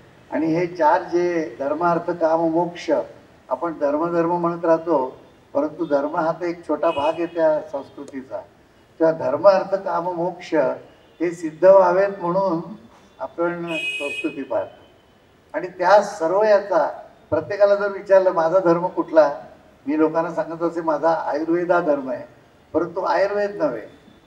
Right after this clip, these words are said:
माझा शारीरिक धर्म, माझा स्वभावाचा धर्म, माझ्या जीव जो आलेला आहे आतमध्ये, त्यांनी जे काही आणले बरोबर, तो धर्म हा माझा धर्म.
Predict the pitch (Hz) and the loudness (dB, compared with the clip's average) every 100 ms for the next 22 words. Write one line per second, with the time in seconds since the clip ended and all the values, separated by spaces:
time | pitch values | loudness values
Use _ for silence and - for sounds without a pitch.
0 | _ - - - 170 196 202 202 - - | _ -8 -6 -4 2 4 4 2 -10 -8
1 | 143 151 185 208 - 156 147 - - 135 | -6 -4 -6 -10 -2 0 0 -6 -10 -8
2 | 151 151 - 131 135 170 175 180 160 135 | -6 -6 -6 -4 2 2 0 -6 -8 -10
3 | - 123 123 151 165 330 - - - - | -10 -12 -10 0 2 2 -4 -18 -20 -20
4 | - - 143 180 160 170 156 160 170 160 | -20 -18 -8 -8 0 2 4 2 2 2
5 | 151 156 160 165 165 160 143 156 160 160 | 0 -6 -2 0 -2 -4 -6 -4 -8 -8
6 | 156 160 143 143 160 156 156 160 156 - | -4 -4 -4 -6 -4 -2 -2 -4 -4 -6
7 | 175 160 151 127 - - - _ _ 202 | -4 2 0 0 -12 -18 -20 _ _ 2
8 | 214 196 196 214 160 | 2 0 0 0 0